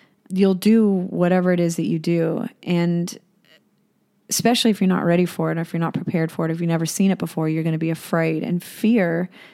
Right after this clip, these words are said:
can really fuck us up. Uh, and whether or not you're consciously aware of what you're doing even, you, at the end of the day, are responsible for yourself and your behavior. How you feel about what happened, how you learn from it, how you grow from it, or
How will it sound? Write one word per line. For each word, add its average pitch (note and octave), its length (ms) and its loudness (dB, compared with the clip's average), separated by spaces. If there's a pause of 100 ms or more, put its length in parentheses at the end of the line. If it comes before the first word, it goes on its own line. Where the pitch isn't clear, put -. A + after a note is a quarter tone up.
(120)
can E3+ 320 0
really F#3+ 320 2
fuck D#3+ 280 -6
us D#3+ 200 -6
up. - 260 -6 (1600)
Uh, F3+ 400 2
and A3 220 6
whether A#3 220 4
or A3 60 4
not G#3+ 180 4
you're G3+ 120 4
consciously G#3 640 0
aware F#3+ 380 4
of F#3 100 0
what F#3+ 140 2
you're F#3+ 120 0
doing G#3+ 560 2
even, D#3+ 520 -4
you, B3 400 2
at G3+ 180 0
the G3+ 140 0
end G3 100 2
of F#3+ 80 0
the G3 60 -2
day, E3+ 320 -2
are E3+ 160 -4
responsible E3+ 680 -2
for D#3+ 160 -8
yourself D#3+ 640 -2
and F3+ 280 2
your E3+ 100 -2
behavior. D#3 640 -4 (480)
How G#3 160 2
you G#3+ 200 2
feel D4 460 0
about G#3 300 0
what D#3 140 -2
happened, E3 680 -6
how F#3 120 -2
you F#3 160 2
learn A#3 400 2
from E3+ 240 -2
it, E3+ 160 -4
how F3 120 -4
you E3+ 160 0
grow A#3+ 300 2
from F3 300 -2
it, F3 160 -2
or G3+ 600 2